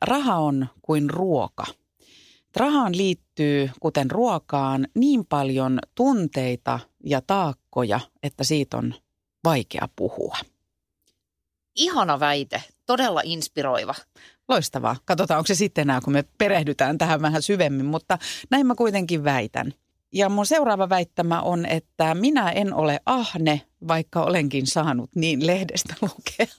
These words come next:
Speaker 2: Aa, kuule, kyllä totta. Se oli, kun lehdessä luki.
Speaker 1: Minä väitän, että näin ei ole.
Speaker 2: Hyvä.
Speaker 1: Mitä, mitä sä, Anna, väität rahasta?
Speaker 2: Mä väitän, että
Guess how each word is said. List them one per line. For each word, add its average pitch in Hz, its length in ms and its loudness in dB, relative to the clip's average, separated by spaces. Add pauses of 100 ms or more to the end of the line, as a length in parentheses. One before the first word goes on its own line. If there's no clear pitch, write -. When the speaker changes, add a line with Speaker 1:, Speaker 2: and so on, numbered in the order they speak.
(120)
Speaker 2:
Aa, - 560 0 (300)
kuule, - 240 0 (160)
kyllä 156 280 -2 (120)
totta. 170 400 -2
Se 196 180 4
oli, 277 280 2
kun 196 280 -2
lehdessä 226 600 0
luki. 190 440 -2 (580)
Speaker 1:
Minä 480 260 2
väitän, - 460 0
että - 320 0
näin - 400 0
ei - 280 -4
ole. - 320 -2 (880)
Speaker 2:
Hyvä. 269 120 0
Speaker 1:
Mitä, 247 360 2
mitä 285 280 2
sä, 233 160 2
Anna, 156 240 0
väität 147 320 -2
rahasta? 151 460 -2 (1120)
Speaker 2:
Mä 262 140 0
väitän, 330 340 0
että 190 400 -2